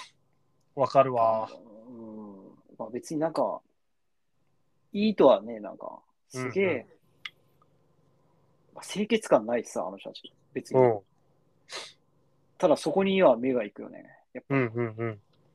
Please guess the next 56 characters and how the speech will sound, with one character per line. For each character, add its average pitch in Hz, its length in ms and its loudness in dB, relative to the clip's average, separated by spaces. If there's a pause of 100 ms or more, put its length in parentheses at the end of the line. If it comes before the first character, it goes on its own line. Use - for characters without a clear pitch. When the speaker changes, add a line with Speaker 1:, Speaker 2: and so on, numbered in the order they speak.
(440)
Speaker 2:
好 - 240 -12
き - 120 -10
と 170 120 0
か 120 80 -2
じ - 100 -14
ゃ - 20 -10
な 107 80 -12
く - 100 -20
て。 113 240 -14 (360)
Speaker 1:
う 143 60 2
ん。 123 120 0 (720)
Speaker 2:
う 113 160 -14
ん、 - 20 -10
や 117 60 -6
っ 117 40 -14
ぱ 117 100 -8
男 127 280 0
だ 117 80 6
か 95 100 -4
ら 90 80 -8
な。 117 340 -4 (300)
Speaker 1:
う 127 80 0
ん。 110 240 -2 (3000)
Speaker 2:
あ 107 200 0
あ、 92 60 -4
ヘ - 100 -8
ラ 139 120 4
ヘ 143 60 -4
ラ 143 80 -2
三 139 220 -2
重 131 140 -4
士 - 80 -12
の 104 80 -10
マ 117 220 2
リ 143 80 2
ナ 98 120 -6
か - 120 -10
な。 - 320 -18 (1120)
う - 40 -16
ん。 101 280 -14 (840)
Speaker 1:
ち - 100 -20
ょ - 20 -16
っ - 20 -20
と 113 140 -2
ね、 110 220 0 (160)
サ - 240 8
イ 151 80 6
ズ 151 120 -2
と 143 100 2
か - 100 -8
知 - 160 -6
り 113 80 -8
た 107 140 4
い 98 60 -8
よ 98 40 -14
ね。 101 140 -8